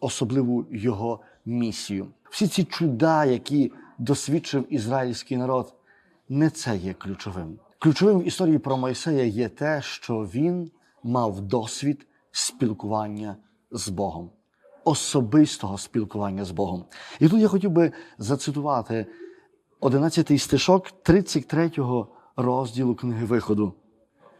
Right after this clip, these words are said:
«Господь розмовляв з Мойсеєм віч на віч, так, як говорить людина з людиною». Дорогі друзі,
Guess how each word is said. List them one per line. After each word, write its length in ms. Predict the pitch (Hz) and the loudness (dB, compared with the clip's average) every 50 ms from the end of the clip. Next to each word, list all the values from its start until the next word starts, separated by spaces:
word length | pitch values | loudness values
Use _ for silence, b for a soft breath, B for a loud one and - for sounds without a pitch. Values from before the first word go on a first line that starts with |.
| b b b | b b b
«Господь 540 | - 110 123 - - - - 151 170 165 143 | 0 2 2 2 2 4 6 6 8 8 6
розмовляв 800 | 135 131 135 127 101 127 127 123 117 117 135 143 151 147 139 | 4 4 4 4 2 2 0 2 2 4 4 4 4 4 2
з 80 | 117 120 | 0 -2
Мойсеєм 640 | 117 113 113 113 107 - - 151 147 143 143 135 - | -2 0 0 -2 -2 -2 0 0 2 2 0 0 -4
віч 460 | - 98 110 143 165 156 - - 156 | -4 -2 0 0 0 0 -4 -4 -2
на 160 | 147 147 143 | -2 0 0
віч, 320 | 117 110 98 - - b b b b b b b b | 0 0 -2 -4 -8 b b b b b b b b
так, 200 | - 139 127 104 | 2 2 2 4
як 120 | 120 117 104 | 2 0 0
говорить 580 | 90 98 113 113 117 135 143 147 156 147 - b b b b b - | 0 -2 -2 0 0 0 0 -2 -2 -4 -8 b b b b b -4
людина 640 | 117 120 120 117 107 98 117 123 123 123 123 123 120 b b b b b _ _ _ | -2 0 0 -2 -2 -2 -2 -2 -2 -2 -4 -8 -10 b b b b b _ _ _
з 180 | - 107 90 107 | -8 -6 -4 -4
людиною». 640 | 117 107 117 113 95 110 101 92 90 90 87 82 80 - b b b b b | -2 -2 -2 -2 -2 -4 -4 -4 -6 -6 -8 -10 -12 -14 b b b b b
Дорогі 340 | 135 131 139 143 147 143 135 | 0 2 4 4 4 4 2
друзі, 480 | - 139 127 143 147 131 - 107 95 | 0 -2 -2 0 0 0 0 -4 -8